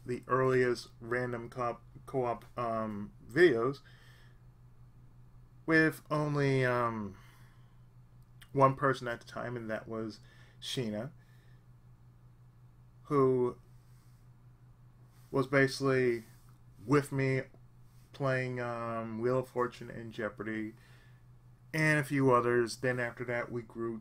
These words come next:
to a sizable number of, say, five or so people. Number, the number kinda grows or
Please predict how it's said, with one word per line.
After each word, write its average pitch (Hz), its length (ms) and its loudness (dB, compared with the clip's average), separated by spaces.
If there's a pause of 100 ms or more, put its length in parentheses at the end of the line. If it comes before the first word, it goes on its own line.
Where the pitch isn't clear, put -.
(140)
to 113 480 -6
a 107 40 -10
sizable 101 800 -6 (500)
number 117 360 -4
of, 110 280 -8
say, 104 500 -4 (2250)
five 135 520 0
or 127 60 -10
so 127 220 -4
people. - 420 -8 (540)
Number, 117 360 -8 (140)
the 113 200 -16
number 123 720 -2 (180)
kinda 120 260 -10
grows 95 640 -10
or 98 260 -10